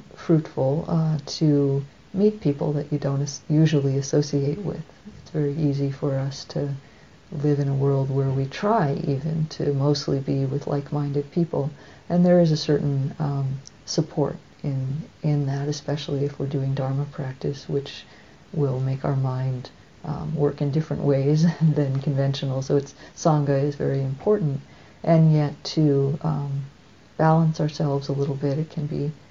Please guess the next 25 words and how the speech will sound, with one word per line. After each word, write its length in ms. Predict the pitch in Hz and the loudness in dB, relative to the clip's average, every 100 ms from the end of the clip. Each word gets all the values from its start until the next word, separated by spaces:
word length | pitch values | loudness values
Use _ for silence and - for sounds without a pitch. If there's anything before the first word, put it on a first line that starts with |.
| - | -12
it 100 | 170 | -10
can 180 | - 156 | -2 -2
be 100 | 139 | 0
helpful 520 | 131 151 143 - 139 139 | -2 -2 -2 -4 -6 -6
to 440 | - 139 139 139 - - - | -4 -2 0 -2 -8 -20 -4
know 200 | 147 147 | 2 2
some 200 | 143 147 | 2 -4
people 340 | 156 147 151 | 0 2 2
who 160 | 147 165 | 2 2
are 80 | 170 | 2
not, 300 | 214 - - - - - - - | 0 -4 -6 -12 -14 -14 -18 -6
not 180 | 156 156 | -2 0
like 180 | 156 160 | 0 0
that 180 | 160 156 | 0 2
at 120 | 160 | 2
all, 300 | 165 165 143 | 4 4 2
and 160 | 143 143 | 0 -2
certainly 400 | 165 160 151 147 | 0 2 2 4
are 140 | 143 | 4
also 340 | 139 147 - 143 | 4 0 -2 -2
outside 580 | 143 135 - 139 143 143 | -2 -2 -2 0 2 0
of 140 | 135 | 0
our 300 | 139 135 135 - - - - - | -2 0 -2 -6 -18 -14 -12 -2
usual, 920 | 151 151 143 147 139 135 131 127 151 156 | 4 6 6 4 6 4 2 -2 -4 -2
um, 400 | 139 135 127 | 0 0 -2